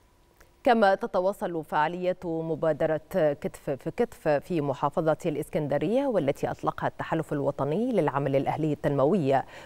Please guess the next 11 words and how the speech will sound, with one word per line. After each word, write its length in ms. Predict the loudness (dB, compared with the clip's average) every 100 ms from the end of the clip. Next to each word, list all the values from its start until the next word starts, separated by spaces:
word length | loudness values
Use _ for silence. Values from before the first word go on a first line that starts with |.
| 2
وخلال 420 | 2 4 2 2
الفعاليات 800 | 0 0 0 0 0 0 -2 -2
تم 320 | -2 0 -2
توزيع 560 | -2 -2 -2 0 2 2
عدد 320 | 0 0 0
من 260 | 0 2 0
الكراتين 600 | -2 -2 -2 0 2 2
الغذائية 600 | 2 0 2 2 2 2
على 180 | 2 0
الأهالي 340 | -2 -4 -4
المستحقين 840 | -4 -6 -8 -10 -10 -2 0 0